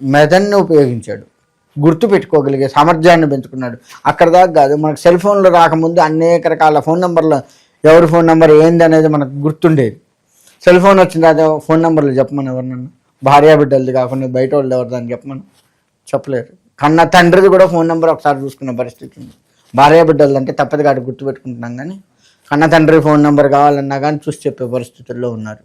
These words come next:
ఇది జ్ఞానాన్ని, అంటే నీ యొక్క మెదడుని ఉపయోగించడం తగ్గించావు,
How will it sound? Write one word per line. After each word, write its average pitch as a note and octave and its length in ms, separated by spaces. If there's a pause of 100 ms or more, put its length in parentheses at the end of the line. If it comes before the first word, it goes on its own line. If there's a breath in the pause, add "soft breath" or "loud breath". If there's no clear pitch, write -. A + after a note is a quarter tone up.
(920)
ఇది F3 300 (320)
జ్ఞానాన్ని, E3 720 (100)
అంటే G3+ 340
నీ D#3 240
యొక్క E3 260
మెదడుని F3+ 500
ఉపయోగించడం F#3+ 720
తగ్గించావు, D3 460